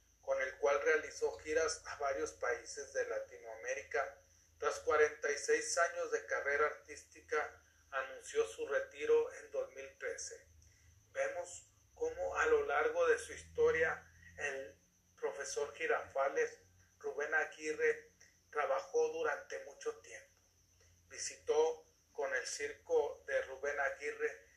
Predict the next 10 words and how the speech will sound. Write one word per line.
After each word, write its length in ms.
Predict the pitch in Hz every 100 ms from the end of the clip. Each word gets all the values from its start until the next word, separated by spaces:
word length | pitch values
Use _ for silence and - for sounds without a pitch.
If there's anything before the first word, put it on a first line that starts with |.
| -
el 100 | -
circo 480 | 117 - 151 - 170
del 220 | 156 147 -
profesor 580 | 151 - - - 143 -
Girafales, 800 | 156 135 - 139 147 156 - - _ _ _ _ _
muchas 640 | 156 156 180 180 - - - _ _ _ _ _
giras 580 | - 160 160 170 156 - _ _ _ _ _
por 260 | - - -
toda 320 | 156 160 165 165
Latinoamérica. 1200 | 151 147 151 147 135 131 113 110 - - -